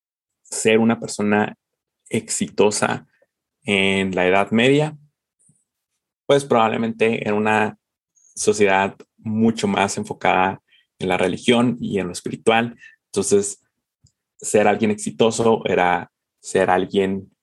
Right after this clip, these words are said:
virtuoso, ¿no? Ser un, una especie de santo, eh, ser un, alguien que viviera los valores del cristianismo, em, en su máxima expresión. Ahora que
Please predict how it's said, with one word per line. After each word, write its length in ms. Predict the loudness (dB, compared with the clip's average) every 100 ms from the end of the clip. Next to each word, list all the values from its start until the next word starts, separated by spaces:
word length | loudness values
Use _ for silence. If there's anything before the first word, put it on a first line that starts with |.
| _
virtuoso, 680 | -2 -2 0 2 2 0 -6
¿no? 280 | -4 -6 -8 -20 _
Ser 400 | -8 0 0 0 -10 -20 _
un, 360 | -10 -6 -6 -6 -8
una 140 | -10
especie 320 | -4 0 0
de 100 | 0
santo, 560 | 0 0 0 -2 -4 -6 -20 _ _
eh, 600 | -4 -2 0 -2 -6 -8 _
ser 400 | -2 2 2 0 0
un, 480 | 2 2 0 -4 -10 _ _ _ _ _ _ -2
alguien 280 | 2 2
que 120 | 2 0
viviera 380 | 2 4 4
los 120 | 2 0
valores 400 | 0 0 -2 -6 -20 _ _
del 180 | -2 0
cristianismo, 720 | -2 0 0 0 0 -2 -6 _ -6
em, 580 | -2 -2 -2 -6 -8 -10 _ _ _ _ _ _ _ _
en 120 | -4 -2
su 160 | 0
máxima 460 | 0 -2 -2 -2 -4
expresión. 600 | -4 -4 -4 -6 -8 -10 -14 -16 _ -20 -20 -20 _ _ _
Ahora 480 | 2 4 4 2 0
que 420 | 0 0 -2 -10